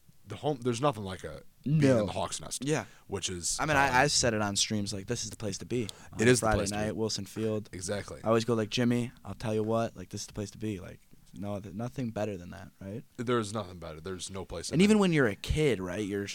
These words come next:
Speaker 2: in sixth, seventh, eighth, fifth grade, right? It's, and they make rules about it because so many kids come and so
Speaker 1: Yeah.
Speaker 2: many kids, like, are with their friends and they're watching the game, they're doing a hun-, ton of other things, but it's like, you gotta be with your parent because so many people flock in.
Speaker 1: Yeah. Let's talk about something that's just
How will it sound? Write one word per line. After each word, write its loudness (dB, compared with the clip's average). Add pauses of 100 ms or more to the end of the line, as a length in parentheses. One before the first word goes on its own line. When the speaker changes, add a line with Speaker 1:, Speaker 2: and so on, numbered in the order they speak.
Speaker 2:
in -2
sixth, -2
seventh, -4
eighth, -2
fifth -2
grade, -4
right? -4
It's, -4
and 2
they 8
make 6
rules 8
about -6
it -18
because -6
so 4
many 2
kids -2
come 2
and 2
so -4
Speaker 1:
Yeah. 4
Speaker 2:
many 2
kids, 0
like, -2 (300)
are 6
with 6
their 4
friends 2
and 0
they're 2
watching 6
the -4
game, 4
they're 2
doing 2
a 2
hun-, 2 (160)
ton 2
of 2
other 4
things, 2
but -4
it's -6
like, -14
you -4
gotta 4
be 4
with 2
your -2
parent 0
because -4
so 2
many 2
people -2 (100)
flock -6
in. -4 (120)
Speaker 1:
Yeah. -8 (960)
Let's -2
talk 2
about -2
something -6
that's -10
just -6